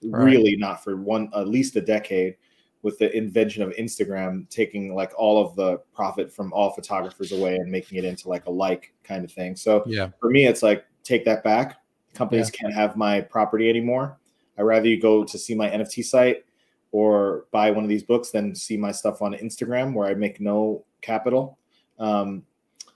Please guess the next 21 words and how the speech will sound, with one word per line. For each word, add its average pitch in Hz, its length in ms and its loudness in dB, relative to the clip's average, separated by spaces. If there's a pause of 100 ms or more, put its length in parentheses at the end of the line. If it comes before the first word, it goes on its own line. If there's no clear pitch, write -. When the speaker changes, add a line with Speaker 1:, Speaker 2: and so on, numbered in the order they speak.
(680)
Speaker 2:
yeah, 143 100 6
I 139 60 6
think 156 160 4
that 151 120 6
stuff - 220 2
was 117 100 2
different 120 260 2
in 113 100 -2
the - 40 -16
past. 110 240 0
You 107 80 0
used 104 200 -2
to - 60 -18
be 110 60 4
able 104 160 2
to 101 60 -4
make 101 160 -2
a 104 40 2
little 110 200 4
bit 156 140 6
of 147 180 -4